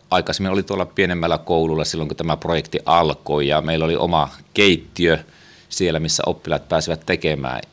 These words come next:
ihan itse sitä ruokaa, niin ne oli, ne oli niinku kaikkein hauskimpia oppilaista. Itse käsillä tekeminen ja, ja sen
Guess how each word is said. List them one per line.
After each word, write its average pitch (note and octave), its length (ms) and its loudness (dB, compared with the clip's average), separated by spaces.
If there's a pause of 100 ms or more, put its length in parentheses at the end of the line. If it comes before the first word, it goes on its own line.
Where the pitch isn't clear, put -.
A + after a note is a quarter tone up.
(200)
ihan D#2+ 200 -8
itse C#2 220 -6
sitä - 180 -6
ruokaa, D2+ 420 -4
niin D2+ 140 -6
ne D#2+ 100 -2
oli, D2 280 -4
ne - 80 -10
oli D#2+ 140 -2
niinku D2 160 -8
kaikkein C#2+ 480 -6
hauskimpia C2 560 -6
oppilaista. - 580 -12 (580)
Itse E2 440 -6
käsillä D#2+ 320 -6
tekeminen C2 560 -8
ja, B1+ 160 -12 (180)
ja - 200 -10
sen D2+ 240 -10